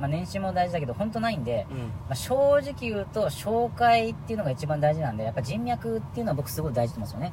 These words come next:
Speaker 2: 確かに。
Speaker 1: 人と人のつながり。
Speaker 2: うん。
Speaker 1: ほんと。まあ、だからじいさん早いもん、二週間って。すげえムカつくもん、俺。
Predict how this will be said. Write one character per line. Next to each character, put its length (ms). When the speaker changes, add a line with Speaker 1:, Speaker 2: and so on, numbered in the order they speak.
Speaker 2:
確 160
か 60
に。 100
Speaker 1:
人 180
と 80
人 140
の 100
つ 120
な 80
が 120
り。 60
Speaker 2:
う 60
ん。 220
Speaker 1:
ほ 80
ん 60
と。 140
ま 80
あ、 20
だ 60
か 60
ら 60
じ 60
い 60
さ 80
ん 20
早 240
い 60
も 100
ん、 60
二 80
週 160
間 120
っ 40
て。 120
す 160
げ 80
え 60
ム 80
カ 100
つ 60
く 80
も 60
ん、 20
俺。 120